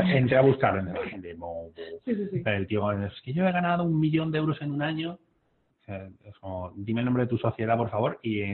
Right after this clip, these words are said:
Speaker 2: enséñame las
Speaker 1: Enséñame
Speaker 2: cuentas.
Speaker 1: las cuentas.
Speaker 2: Eh, a ver cuánto margen has tenido, a ver cuánto dinero has ganado de verdad". Que es otro concepto
Speaker 1: Claro.
Speaker 2: tremendamente erróneo. "No, es que fulanito factura catorce millones".
Speaker 1: Sí.
Speaker 2: ¿Cuánto dinero gana?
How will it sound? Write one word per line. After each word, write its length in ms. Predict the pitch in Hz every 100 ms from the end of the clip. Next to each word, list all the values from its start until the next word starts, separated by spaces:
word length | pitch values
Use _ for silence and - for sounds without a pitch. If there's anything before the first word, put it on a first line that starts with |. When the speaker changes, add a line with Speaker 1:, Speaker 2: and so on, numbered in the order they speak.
| 104
Speaker 2:
enséñame 360 | 104 104 107
las 120 | 107 101
Speaker 1:
Enséñame 40 |
Speaker 2:
cuentas. 300 | 185 185 175
Speaker 1:
las 100 | 180
cuentas. 400 | - 170 165 165 -
Speaker 2:
Eh, 200 | 113 107
a 60 | 113
ver 100 | 120
cuánto 200 | 135 131
margen 340 | 127 117 110 107
has 140 | 104
tenido, 180 | 117 104
a 40 |
ver 80 | 123
cuánto 240 | 151 156 139
dinero 200 | 127 117
has 80 |
ganado 360 | 98 110 110 107
de 100 | 104
verdad". 320 | 101 95 87 - _ _ _ _ _
Que 80 | -
es 100 | 110
otro 160 | 123 120
concepto 600 | 113 107 113 117 135 139
Speaker 1:
Claro. 320 | - 185 165 160
Speaker 2:
tremendamente 500 | - 117 107 120 123 127
erróneo. 600 | 107 110 143 117 95 - _ _ _
"No, 100 | -
es 60 | 135
que 180 | - 165
fulanito 460 | - 160 156 170 190
factura 800 | 202 - 196 185 175 170 170 165 -
catorce 380 | - 156 160 156
millones". 400 | 151 185 185 117 -
Speaker 1:
Sí. 120 | 180
Speaker 2:
¿Cuánto 220 | 170 104
dinero 280 | 104 101 101
gana? 260 | 123 110